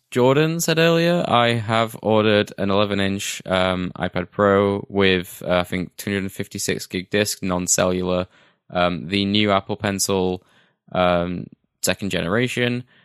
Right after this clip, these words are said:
and a Folio keyboard case. Um, I really like this, this, uh, this new model. It looks really, really nice. It's got, uh, obviously reduced bezels. Uh, the edges are squared off.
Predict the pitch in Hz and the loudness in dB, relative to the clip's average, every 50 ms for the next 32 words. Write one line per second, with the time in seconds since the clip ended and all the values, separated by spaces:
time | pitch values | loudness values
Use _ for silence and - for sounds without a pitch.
0 | _ _ _ _ _ _ - 95 98 98 95 95 95 95 92 - - - 90 90 | _ _ _ _ _ _ -4 -2 -2 -2 -2 -4 -4 -6 -6 -8 -6 -4 -2 0
1 | 90 87 - - - 95 92 92 92 92 92 90 87 90 87 87 85 - _ _ | -2 -2 -4 -4 -2 0 0 0 0 0 0 0 0 0 -2 -2 -4 -8 _ _
2 | _ _ - - - 98 95 - - 85 82 76 - - - - 76 - - - | _ _ -16 -10 -8 -8 -6 -6 -6 -6 -6 -6 -8 -10 -10 -10 -8 -8 -10 -12
3 | - - - - _ _ _ _ _ _ _ _ _ _ _ _ _ _ _ _ | -14 -16 -18 -20 _ _ _ _ _ _ _ _ _ _ _ _ _ _ _ _
4 | _ _ _ _ _ _ _ _ _ _ - 98 92 87 87 87 85 85 87 87 | _ _ _ _ _ _ _ _ _ _ -4 0 0 2 2 2 0 -2 -6 -10
5 | - - 90 107 113 113 107 110 104 101 95 92 95 98 92 - - 87 90 92 | -6 -2 0 0 0 0 0 0 0 2 2 4 2 2 0 -2 -4 -4 -4 -4
6 | - - - _ - 90 90 - - - - _ - - 90 90 90 90 87 90 | -4 -8 -10 _ -8 -8 -8 -8 -10 -12 -14 _ -6 -2 0 2 4 4 2 2
7 | 95 - - 95 98 107 98 95 95 95 101 98 95 85 104 101 - - 95 98 | -2 -4 -8 -8 -6 -4 -2 0 0 0 0 0 -2 -2 -4 -6 -6 -4 -4 -2
8 | 90 90 90 92 90 95 95 95 92 95 98 - - - 90 85 - - - 92 | -2 -2 -2 -2 -2 -2 -2 -2 -2 -2 -4 -6 -10 -8 -8 -8 -6 -2 -2 -2
9 | - - - 92 95 90 82 - 73 90 90 - - 90 90 92 85 95 92 90 | -2 -2 -2 -2 0 0 0 -2 -4 -6 -4 -4 -4 -4 -4 -4 -2 -2 -4 -2
10 | - - 117 120 117 123 123 120 110 - _ - - - - - _ _ _ _ | 0 2 2 2 2 0 -2 -2 -4 -8 _ -20 -20 -20 -20 -20 _ _ _ _
11 | - 92 90 90 85 101 104 107 104 - - 104 101 104 92 - - - 107 104 | -2 0 0 2 2 2 2 2 0 0 -4 -6 -6 -6 -6 -6 -2 0 2 2
12 | 95 104 104 101 104 - - - | 2 4 2 2 0 -2 -10 -20